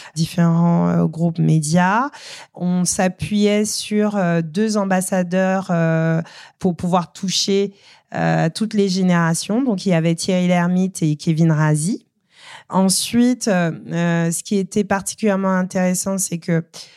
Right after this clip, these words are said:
Cette activation a été déployée sur nos différents supports, donc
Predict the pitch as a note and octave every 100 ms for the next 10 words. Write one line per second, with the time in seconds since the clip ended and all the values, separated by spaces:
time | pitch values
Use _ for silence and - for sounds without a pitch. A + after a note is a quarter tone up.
0 | - _ - A#3 A3+ A3 - G#3 G3+ -
1 | A3 G#3 - F3+ F3+ - F#3+ F3+ E3+ D#3+
2 | D3+ D3 F3+ E3+ - E3+ F3 F3 F3+ E3+
3 | - F3+ E3 D#3+ E3+ E3 F3+ - F3 E3+
4 | E3 - D#3 F#3+ G#3 A3+ F3+ E3